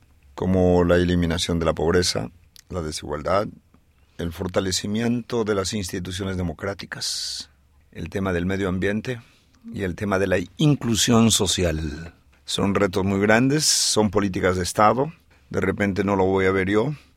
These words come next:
pero el libro trata sobre esta oportunidad histórica de América Latina,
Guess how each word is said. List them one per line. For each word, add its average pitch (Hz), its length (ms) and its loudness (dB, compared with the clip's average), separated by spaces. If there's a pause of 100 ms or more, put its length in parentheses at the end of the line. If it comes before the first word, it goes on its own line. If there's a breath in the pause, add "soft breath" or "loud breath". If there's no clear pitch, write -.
(160)
pero 104 440 4
el 98 220 -4
libro 104 480 4 (360)
trata 104 400 4
sobre 98 680 2
esta 98 200 0 (680)
oportunidad 98 600 -2
histórica 101 760 0
de 85 80 2
América 87 400 -2
Latina, 95 480 -6